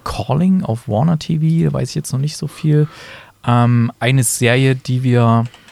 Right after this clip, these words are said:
schon mal besprochen hatten, glaub ich, wo das im Streaming lief,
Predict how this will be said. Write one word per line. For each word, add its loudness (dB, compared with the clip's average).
schon -2
mal 2
besprochen -4
hatten, 2
glaub -4
ich, -4
wo 2
das 0
im 2
Streaming 0
lief, 0